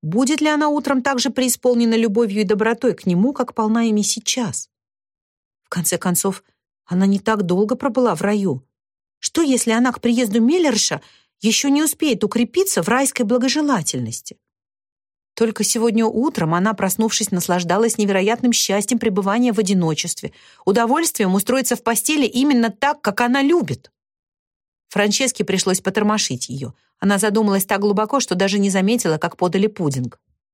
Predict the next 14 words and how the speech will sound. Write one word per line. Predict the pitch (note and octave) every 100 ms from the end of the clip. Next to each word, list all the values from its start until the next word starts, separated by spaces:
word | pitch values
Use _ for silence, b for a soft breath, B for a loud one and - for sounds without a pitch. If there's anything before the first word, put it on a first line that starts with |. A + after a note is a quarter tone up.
| _ _ _
«Если | F#3+ A#3 C4 A3
я | G3 E3+ F3+ G#3 b b b b b
поселю | - G#3+ B3 C4+
Меллерша | B3 C4 A3 G3+ -
в | G3
своей | F#3+ A3 A3+
комнате», | A3 - D4+ D4+ G#3+ - E3+ b b b _
думала | D3+ E3+ C#3
миссис | C#3+ D#3 - E3+
Уилкинс, | F3 G3 G#3+ E3+ D3
рассеянно | D#3+ - G3 E3+
накладывая | D3+ D#3 F3 F3 D#3+
себе | D3+ - E3+
десерт, | F#3 - D3+ -